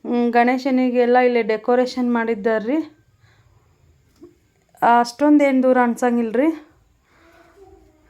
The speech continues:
ಇವಾಗ, ಹ್ಮ್, ಗಣೇಶನ ದೇವಸ್ಥಾನ ಹತ್ರ ಬಂದ್ವಿ ರೀ.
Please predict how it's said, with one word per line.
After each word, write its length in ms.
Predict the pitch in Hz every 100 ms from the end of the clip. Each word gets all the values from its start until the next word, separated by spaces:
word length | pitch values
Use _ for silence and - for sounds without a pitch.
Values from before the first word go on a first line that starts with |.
| - 285
ಇವಾಗ, 280 | 254 254 247 240 240 220 - -
ಹ್ಮ್, 240 | 247 233 233
ಗಣೇಶನ 460 | 233 247 254 262 240
ದೇವಸ್ಥಾನ 380 | 233 233 240 233
ಹತ್ರ 220 | 233 254
ಬಂದ್ವಿ 360 | 220 226 226 226
ರೀ. 360 | 269 302 -